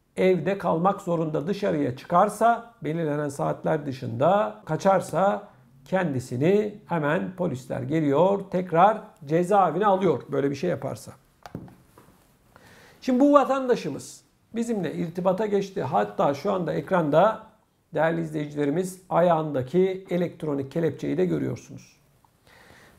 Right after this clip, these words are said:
Bu vatandaşımız bize şunu söyledi, "Aman dikkatli olsunlar." Ben buraya geldikten sonra gördüm, gümrükte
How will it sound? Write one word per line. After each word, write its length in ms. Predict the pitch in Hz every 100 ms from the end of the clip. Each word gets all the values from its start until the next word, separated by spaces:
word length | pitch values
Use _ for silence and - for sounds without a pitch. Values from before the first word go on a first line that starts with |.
| -
Bu 80 | 277
vatandaşımız 800 | 254 240 214 180 196 214 208 202
bize 200 | 196 196
şunu 200 | 190 185
söyledi, 380 | 185 156 143
"Aman 320 | 185 185 160 143
dikkatli 560 | - 170 143 - 180 180
olsunlar." 720 | 170 160 - 180 175 185 - - - _ _ 151
Ben 440 | 156 233 233 190
buraya 220 | 226 220
geldikten 540 | 208 196 196 185 202 202
sonra 240 | 196 196
gördüm, 480 | 196 202 190 208 - _ -
gümrükte 880 | 151 160 233 226 226 - 175 165